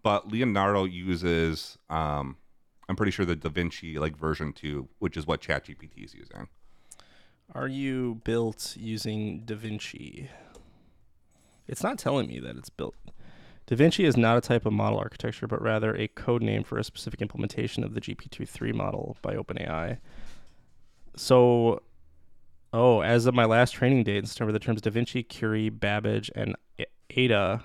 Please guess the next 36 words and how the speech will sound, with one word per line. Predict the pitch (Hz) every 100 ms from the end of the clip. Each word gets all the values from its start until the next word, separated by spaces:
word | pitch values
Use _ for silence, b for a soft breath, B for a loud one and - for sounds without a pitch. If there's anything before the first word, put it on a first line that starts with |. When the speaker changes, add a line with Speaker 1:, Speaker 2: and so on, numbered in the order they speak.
| -
Speaker 2:
are | 127
used | 120 117 110
by | 107
OpenAI | 110 110 107
to | 110
refer | 110 110
to |
different | 107 - 110 -
performance | 117 - 110 107 -
levels | 110 110
of, | 117 120 - _
and | 123
pricing | - - -
tiers. | - - - - b b b b b b b b -
So | - 120 117 113
maybe | 131 123
they | 120 113 107
moved | 110 110
away | 110 110
from | - 113 107 110
the | 110
Da | 107 107
Vinci | 104 110 - 113 107
Code | 110 110
name | 107 107 110 110 - -
with | 113 110
G | - 110
P | 104
T | -
four. | 107 113 110 110 104 B B B _ _ - _ _ _ _ _ _ _ _ _ _ _ -
Speaker 1:
Yeah, | 120
so | 117
I | 110
thought | - 214
that | 196
was | 117 110 -